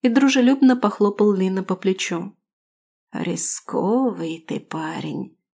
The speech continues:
задумчиво изрёк Джей, глядя на моего теперь уже жениха. «Мои поздравления»,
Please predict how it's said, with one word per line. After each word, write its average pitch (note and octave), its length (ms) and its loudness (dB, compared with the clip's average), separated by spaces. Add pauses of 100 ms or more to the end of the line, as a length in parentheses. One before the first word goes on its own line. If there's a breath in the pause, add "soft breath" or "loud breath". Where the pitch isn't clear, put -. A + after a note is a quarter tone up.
(140)
задумчиво F3+ 800 0
изрёк F3 320 -2
Джей, G3+ 380 4
глядя F#3+ 500 4
на C4 100 6
моего C4 360 6
теперь A3 360 0
уже G3 200 0
жениха. G#3 600 0 (720)
«Мои E3+ 380 0
поздравления», F3 1500 -2